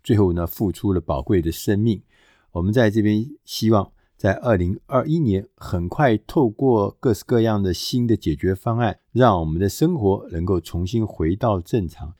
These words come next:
也希望我们的工作、我们的事业都能够恢复到正常。在这个变动的岁月呢，我们想要来选一本经典的老书，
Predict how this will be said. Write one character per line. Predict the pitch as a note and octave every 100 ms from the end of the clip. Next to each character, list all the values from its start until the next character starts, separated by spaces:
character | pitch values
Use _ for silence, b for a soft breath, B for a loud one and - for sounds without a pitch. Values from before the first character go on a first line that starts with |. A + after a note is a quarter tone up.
| -
也 | G2+
希 | - D3+
望 | D#3 C3+
我 | G#2 F2+
们 | F2+ G2+ A2+
的 | A2 G2 - -
工 | D3+ E3
作、 | D#3+ E3 G#2 -
我 | -
们 | D#2 F#2
的 | G#2
事 | F2+ - C#3+
业 | A2 A2+ - _ _
都 | - G#2+ G#2+ A2
能 | F2 F2
够 | G2+ C3 G#2+ - _ _
恢 | - - A2
复 | G#2+ - F2
到 | F2+
正 | D#2 F#2+ D2+
常。 | - D2+ - _ _ _ _
在 | - C3 A2
这 | G2+
个 | G#2+
变 | - B2
动 | A#2 A2
的 |
岁 | F#2+ - G#2+ G#2 B2 -
月 | A#2+ G#2
呢， | F2 F2+
我 | F2
们 | F#2+
想 | G#2+ F2+
要 | F#2+ G#2
来 | E2 E2+ G2 _ _
选 | - - F2+ E2
一 | A#2+
本 | - E2+ D#2 - _ _ _
经 | - D3+ C#3+ D3
典 | - E2+ C#2+
的 | E2+
老 | E2+ D2 F#2
书， | - B2